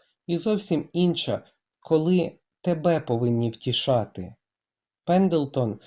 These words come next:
прийшов до тітки Поллі і сказав, що усиновлює Джиммі Біна, і попросив передати це Поліанні. Тітка була в шоці і не вірила своїм вухам,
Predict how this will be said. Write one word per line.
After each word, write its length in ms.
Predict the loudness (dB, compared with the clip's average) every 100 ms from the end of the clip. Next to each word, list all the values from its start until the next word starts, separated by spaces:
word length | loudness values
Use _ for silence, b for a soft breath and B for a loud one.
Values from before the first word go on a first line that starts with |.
| B -4
прийшов 420 | -2 0 0 0
до 120 | 0
тітки 380 | 0 -4 -2 -6
Поллі 560 | 0 2 2 2 -2 B B -6
і 100 | -6
сказав, 500 | -4 -2 2 2 2
що 260 | -2 -2 -2
усиновлює 800 | -2 -2 2 2 4 2 2 0
Джиммі 500 | 0 -2 -2 0 0
Біна, 580 | 0 2 2 2 0 -6 _ _ -10
і 80 | -6
попросив 640 | -4 -4 -6 0 0 0
передати 540 | 0 0 2 2 0
це 160 | -6 -6
Поліанні. 920 | -2 0 2 2 2 0 -4 -6 -12 _ _ _ _ _ _
Тітка 380 | -8 -6 -4 -4
була 260 | 0 0
в 80 | 0
шоці 600 | -2 0 0 0 -2 -6 B B _
і 80 | 2
не 180 | 4 4
вірила 380 | 2 0 0
своїм 420 | -2 -2 0 2 0
вухам, 600 | 0 0 -2 -6 -6